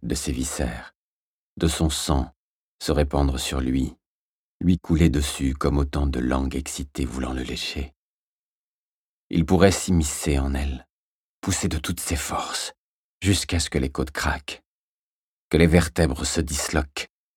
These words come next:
que la peau se déchire. Alors, il aurait le sentiment d'être bien, protégé. Pour revenir au monde, lui, l'enfant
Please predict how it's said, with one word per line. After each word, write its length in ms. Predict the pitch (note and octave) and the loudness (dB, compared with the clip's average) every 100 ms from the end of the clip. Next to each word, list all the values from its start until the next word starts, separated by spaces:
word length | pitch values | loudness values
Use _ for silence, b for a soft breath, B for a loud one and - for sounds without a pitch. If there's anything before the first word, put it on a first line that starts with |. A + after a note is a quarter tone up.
| _ _ _ - | _ _ _ 2
que 100 | F2 | 4
la 100 | D2+ | 4
peau 300 | - D#2 C#2 | 2 -2 0
se 200 | - C2+ | -2 -4
déchire. 720 | - - - - - - - _ _ _ _ _ _ | -4 -4 -2 -4 -6 -10 -14 _ _ _ _ _ _
Alors, 380 | F2 D#2+ - - _ _ _ _ _ _ - | 2 2 0 -6 _ _ _ _ _ _ -4
il 120 | F2 | -2
aurait 200 | D2+ D#2+ | 0 0
le 100 | C#2 | 0
sentiment 560 | - D2 C#2+ D2+ C#2 B1 | -2 -4 -4 -2 -2 -2
d'être 300 | - - C2 | -6 -8 -10
bien, 400 | - - - - _ _ _ _ _ _ _ _ _ _ _ - | -8 -8 -8 -10 _ _ _ _ _ _ _ _ _ _ _ -18
protégé. 720 | - D2 - - - - - _ _ _ _ _ _ _ _ _ _ _ _ _ _ _ _ _ _ _ | -6 -6 -4 -4 -4 -6 -10 _ _ _ _ _ _ _ _ _ _ _ _ _ _ _ _ _ _ _
Pour 240 | - C2+ C2 | -6 -6 0
revenir 540 | D2+ C#2 C#2 C#2 C2 | 0 2 2 2 0
au 40 | C#2 | 0
monde, 500 | C#2+ C#2 A#1+ C2+ - _ _ _ - | 0 0 -4 -12 -16 _ _ _ -8
lui, 400 | C#2 D#2+ D2+ C2 _ _ _ _ _ _ - | 2 4 4 0 _ _ _ _ _ _ 2
l'enfant 600 | D#2+ D2 - D2+ B1+ | 2 2 0 -2 -2